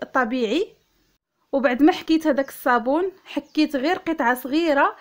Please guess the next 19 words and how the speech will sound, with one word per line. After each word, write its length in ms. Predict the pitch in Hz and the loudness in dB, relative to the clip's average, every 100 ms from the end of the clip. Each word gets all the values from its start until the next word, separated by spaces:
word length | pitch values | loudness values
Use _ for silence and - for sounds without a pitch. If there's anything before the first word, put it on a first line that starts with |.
| - _ | -18 _
في 140 | _ 370 | _ -2
الحكاكة 580 | - 349 269 262 285 | -2 0 0 2 0
في 100 | 302 | 0
العيون 300 | 254 240 262 | 0 0 0
الصغار، 540 | 254 - 226 240 311 381 - - - | -2 -4 -2 2 2 0 -12 -16 -2
غادي 260 | 302 359 359 | 0 2 4
نضيف 340 | 311 320 - | 4 2 -2
ليه 280 | 277 285 220 | 0 0 2
ملعقة 440 | 269 302 285 285 | 4 4 2 -2
كبيرة 600 | 269 269 214 294 311 269 | -2 -2 2 2 4 2
ديال 260 | 247 226 233 | 0 0 0
الملح، 460 | 226 240 311 - - - | 0 0 0 -4 -4 2
ملح 240 | 349 - | 2 0
الطعام 500 | - 294 240 277 254 | -2 0 2 2 2
عادي، 460 | 262 262 233 349 - _ _ _ - | 2 0 2 -2 -2 _ _ _ 2
ملعقة 400 | 311 262 277 269 | 4 4 2 0
كبيرة 500 | 262 240 277 294 277 | -2 0 2 2 2
تكون 360 | 277 269 254 | -2 -2 0
مملوءة. 680 | 247 233 240 302 - 294 | 2 0 2 0 2 0